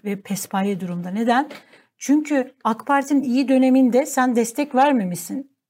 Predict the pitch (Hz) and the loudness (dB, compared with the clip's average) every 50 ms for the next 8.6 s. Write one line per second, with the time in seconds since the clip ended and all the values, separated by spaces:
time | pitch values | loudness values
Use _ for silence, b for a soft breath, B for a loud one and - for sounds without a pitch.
0 | _ - 214 208 214 247 226 240 254 247 254 247 262 262 269 269 269 269 190 175 | _ -6 -2 0 2 2 2 2 2 2 0 2 2 4 4 4 2 -2 -4 -4
1 | 175 170 - - - 311 311 - B B B B B B B B B 220 233 339 | -4 -6 -6 -6 -6 -6 -6 -8 B B B B B B B B B 0 0 2
2 | 403 427 370 359 - 233 208 - - - b b b b b _ - 269 302 311 | 2 2 0 0 0 -2 -2 -2 -6 -12 b b b b b _ 0 0 0 0
3 | - - 359 330 269 - 254 - - 220 214 247 247 254 262 262 277 277 - - | 0 0 0 0 0 -2 -6 -8 -6 -2 0 2 4 4 2 2 -2 -4 -4 -4
4 | 277 254 277 294 269 226 180 190 220 - 269 254 262 - - 262 247 233 240 269 | -4 -4 -2 0 0 0 0 -2 -2 -2 -2 -4 -4 -4 -2 -2 -2 0 2 4
5 | 269 254 220 175 - B B B B B B B B B B - 233 254 285 302 | 4 4 2 2 -2 B B B B B B B B B B 0 0 2 2 2
6 | 277 254 - - _ - - _ _ _ _ - - - - 330 403 427 381 311 | 2 0 -2 -4 _ -20 -20 _ _ _ _ -12 -4 0 2 4 4 4 4 2
7 | 269 294 320 - - - _ _ - - - _ _ - _ - - - - 262 | 2 2 2 0 -4 -10 _ _ -20 -20 -20 _ _ -20 _ -10 -4 0 2 2
8 | 262 320 339 339 339 349 339 359 359 339 285 - | 4 2 2 2 0 0 2 2 2 2 2 0